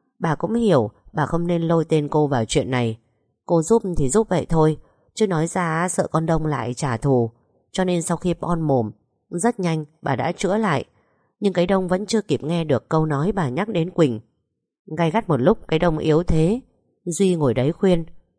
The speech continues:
"Thôi, mày về nhà đi, đừng cố mà quậy phá nữa.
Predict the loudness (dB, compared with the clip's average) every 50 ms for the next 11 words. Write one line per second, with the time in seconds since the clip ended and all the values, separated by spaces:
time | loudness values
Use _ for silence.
0 | _ _ 4 6 6 6 6 2 2 0 0 -4 -8 -16 -18 _ _ _ -4 -2
1 | 0 0 2 2 2 2 0 0 -2 -2 -2 0 0 0 0 0 -2 -4 -8 -8
2 | -18 _ _ -4 -2 0 0 0 2 2 2 2 2 2 2 2 0 0 0 -2
3 | -2 -2 -2 0 0 0 2 0 0